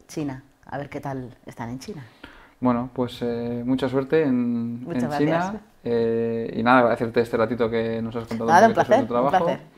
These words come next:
Speaker 2: Y vosotros ya sabéis que, como siempre, eh, podéis, eh, a, seguirnos a tra-, a través de redes sociales. Justo en la descripción os dejamos también, eh, las, eh, redes de Sonia para que las sigáis, para que podáis ver sus fotos, su-, sus fotos. De tu feed de Instagram, ¿qué foto dirías que,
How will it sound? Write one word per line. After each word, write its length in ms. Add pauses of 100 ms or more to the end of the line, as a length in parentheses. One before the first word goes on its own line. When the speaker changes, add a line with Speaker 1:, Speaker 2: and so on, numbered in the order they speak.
(440)
Speaker 2:
Y 320
vosotros 340
ya 80
sabéis 300
que, 100
como 160
siempre, 540
eh, 560
podéis, 340
eh, 180
a, 280
seguirnos 340
a 40
tra-, 300
a 120
través 180
de 80
redes 180
sociales. 300
Justo 200
en 40
la 40
descripción 360
os 80
dejamos 260
también, 380 (400)
eh, 320
las, 260
eh, 220
redes 340
de 320
Sonia 300
para 160
que 80
las 160
sigáis, 300
para 180
que 80
podáis 320
ver 240 (260)
sus 160
fotos, 440 (100)
su-, 160
sus 220
fotos. 360 (240)
De 120
tu 100
feed 140
de 80
Instagram, 340
¿qué 80
foto 220
dirías 380
que, 680